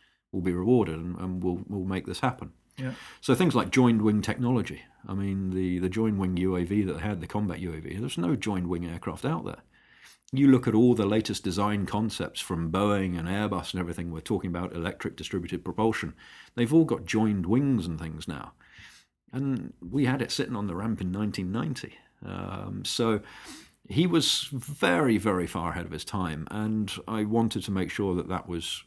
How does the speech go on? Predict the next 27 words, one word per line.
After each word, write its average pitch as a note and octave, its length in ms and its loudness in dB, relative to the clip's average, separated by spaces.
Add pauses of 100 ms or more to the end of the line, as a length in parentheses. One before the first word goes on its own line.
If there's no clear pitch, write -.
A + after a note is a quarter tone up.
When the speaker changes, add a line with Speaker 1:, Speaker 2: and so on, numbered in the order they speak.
(140)
Speaker 1:
um, F2 320 -10
coming F2 260 -4
to - 80 -8
fruition, E2+ 500 -6
'cause - 220 -8
it F#2 40 -4
Speaker 2:
Yeah. F2 60 -4
Speaker 1:
still F2+ 200 -2
has F2+ 160 -6
merit. E2 280 -6 (600)
But B2+ 80 4
more D3 200 8
importantly, B2 460 4
let's F2+ 220 0
look D3+ 100 0
at C3 80 2
it - 60 0
from A2 140 -2
a F2 40 -2
commercial G#2 460 -2
perspective. - 640 -8 (180)
Um, G2 680 -10 (600)
so - 120 -4
I - 20 0
thought, A2+ 260 -4
"Right, D#3 260 -2
well, A2 200 -4